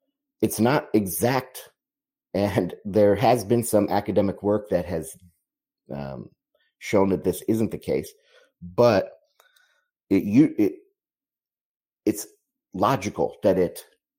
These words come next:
lags the P P I. C P I lags the P P I by six months or so. And those things, P P I are going negative.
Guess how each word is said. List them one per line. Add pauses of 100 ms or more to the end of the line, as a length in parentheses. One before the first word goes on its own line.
(100)
lags
the
P
P
I.
C
P
I
lags
the
P
P
I (100)
by
six
months
or
so. (500)
And (160)
those
things,
P
P
I
are
going
negative.